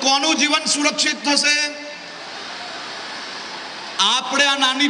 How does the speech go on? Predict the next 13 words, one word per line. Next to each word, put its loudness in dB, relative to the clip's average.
પ્રવૃત્તિમાં 2
જોડાઈ 4
શકીએ 2
કે 0
નહીં 2
જોડાઈ 4
શકીએ? 4
જોડાઈ 4
શકીએ 4
કે 4
નહીં? 4
તો 4
તમે 6